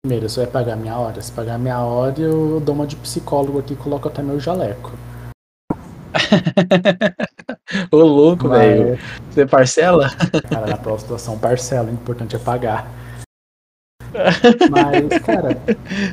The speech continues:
Speaker 2: Tá certo.
Speaker 1: eu, eu vou pegar o, o gancho na questão do Abel.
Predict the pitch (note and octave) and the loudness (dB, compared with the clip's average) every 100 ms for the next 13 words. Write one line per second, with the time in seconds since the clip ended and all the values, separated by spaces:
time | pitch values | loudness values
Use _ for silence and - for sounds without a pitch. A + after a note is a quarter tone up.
0 | - D3+ D3 C#3+ C#3+ E3 G3 D#3+ E3+ F#3 | 2 2 4 4 6 4 2 0 0 0
1 | F3 F3 F3+ F3+ F#3 C#3+ D3 G3+ G3+ - | 2 2 2 0 -4 0 0 0 -4 -8
2 | A2+ B2 - D3+ C#3 C3+ C3+ - C#3 C3+ | -8 -8 -12 -6 -6 -4 -8 -6 -6 -2
3 | D3+ D3+ G#2 | -2 -2 -4